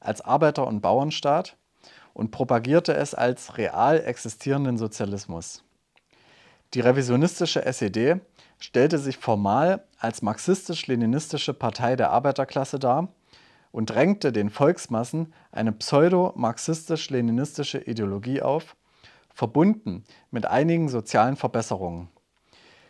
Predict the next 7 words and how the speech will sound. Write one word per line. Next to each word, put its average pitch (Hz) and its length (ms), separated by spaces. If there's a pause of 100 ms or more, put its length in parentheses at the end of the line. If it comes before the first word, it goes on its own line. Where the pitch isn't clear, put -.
(120)
Sie 127 160
missbrauchte 131 640
den 107 160
ehrlichen 147 420
Einsatz 135 480
vieler 160 280
Menschen, 143 500